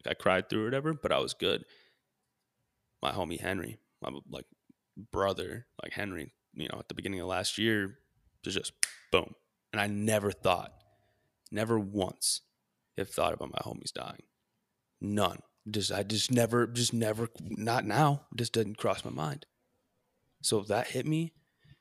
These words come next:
And dude, I was, I mean, you know this, I was dealing with the repercussions of that shit till recently. Like, my whole drinking damn near every single night and all that stuff. Like, I was in, I was just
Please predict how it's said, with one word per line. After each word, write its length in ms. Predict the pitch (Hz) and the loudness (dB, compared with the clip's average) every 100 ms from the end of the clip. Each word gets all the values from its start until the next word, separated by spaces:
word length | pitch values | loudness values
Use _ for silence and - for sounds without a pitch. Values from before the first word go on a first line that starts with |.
| _ | _
And 160 | 117 123 | -2 2
dude, 140 | 123 | 4
I 100 | 107 | 6
was, 200 | 147 131 - | 4 2 0
I 40 | |
mean, 180 | 110 107 | 0 4
you 120 | 139 | 4
know 260 | 151 98 95 | 4 4 2
this, 220 | 127 151 | 0 0
I 120 | 113 | -2
was 200 | 143 131 | -2 -2
dealing 540 | 101 - 113 160 113 95 | -6 -2 2 4 4 2
with 280 | 95 98 - _ _ _ _ | 0 0 -12 _ _ _ _
the 80 | 107 | 0
repercussions 680 | 107 127 101 110 151 156 | 2 0 2 2 4 2
of 80 | 98 | 2
that 160 | 92 98 | 0 2
shit 320 | - 98 - | 0 0 -2
till 260 | - 107 85 | 0 0 0
recently. 680 | 87 180 190 57 - - - | 0 4 4 2 -8 -18 -12
Like, 300 | 101 95 - | -4 -2 -4
my 220 | 107 98 95 | -6 -6 -6
whole 220 | 117 131 | -6 -6
drinking 680 | 107 - 139 170 120 90 - | -6 -2 -2 0 -2 -4 -4
damn 200 | 101 101 | -4 -2
near 100 | 101 95 | -2 0
every 260 | 107 107 | 0 0
single 300 | - 107 104 | -2 -4 -6
night 220 | 107 156 | -4 -4
and 100 | - | -4
all 120 | 113 - | -6 -6
that 160 | - | -2
stuff. 300 | - - - | -2 -2 -6
Like, 200 | - 101 - - - - _ - | -8 -8 -12 -20 -20 -20 _ 0
I 100 | 107 | 4
was 240 | 139 123 - | 4 4 0
in, 280 | 120 131 123 127 | 2 2 2 0
I 100 | - | 2
was 120 | 131 131 | 2 0
just 200 | 117 | -4